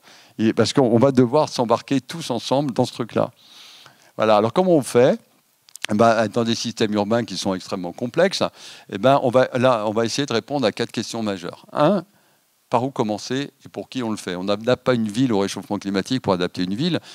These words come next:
on a, on adapte une ville pour ceux qui y habitent, ou alors pour ceux qui la fréquentent, ou alors pour ceux qui y travaillent, et ce n'est pas les mêmes réponses. Donc il faut faire des choix, parce que le, le, le, le, le travail est ambitieux, il faut faire des arbitrages, des priorités, enfin, et cetera, et cetera.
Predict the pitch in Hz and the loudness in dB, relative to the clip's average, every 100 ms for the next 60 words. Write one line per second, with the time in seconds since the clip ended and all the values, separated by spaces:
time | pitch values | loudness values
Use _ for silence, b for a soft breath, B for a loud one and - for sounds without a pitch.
0 | B - 101 104 104 104 101 127 - 98 | B -4 0 2 2 2 2 0 -2 -6
1 | 104 156 104 - 131 - 98 107 143 131 | -4 -4 -6 -4 -4 -2 -2 0 -2 -6
2 | - - _ _ _ - 131 131 151 - | -10 -14 _ _ _ 2 4 6 2 0
3 | - 113 101 92 - 135 147 143 - - | -6 -4 -2 -4 -4 -6 -2 -2 -4 -8
4 | - 143 147 139 113 - 117 101 90 - | 2 4 4 2 -2 -6 -6 -6 -4 -2
5 | 135 139 101 - 101 120 104 92 92 120 | 0 0 -2 -6 -6 -4 -2 -4 -6 -6
6 | 143 123 - _ b b b b - 113 | -6 -6 -8 _ b b b b -2 0
7 | 113 98 104 135 110 107 - 147 127 95 | 0 -2 0 0 0 -2 0 0 0 -2
8 | - 98 95 92 95 90 98 - 95 87 | -2 0 0 0 -2 -2 -4 -4 -4 -4
9 | 90 90 85 B B B 104 - 113 113 | -2 -4 -4 B B B -4 0 2 4
10 | 98 95 90 87 151 175 - 95 95 95 | 2 0 -2 -4 0 0 -2 -4 -4 -2
11 | 95 92 92 - 101 156 113 - 98 92 | -2 -2 -4 -6 -4 -2 -4 -4 -2 -2
12 | 90 - 107 139 147 - 98 90 120 104 | -4 -6 -4 -2 -2 -4 -4 -4 -6 -4
13 | 123 120 - - | -4 -4 -8 -10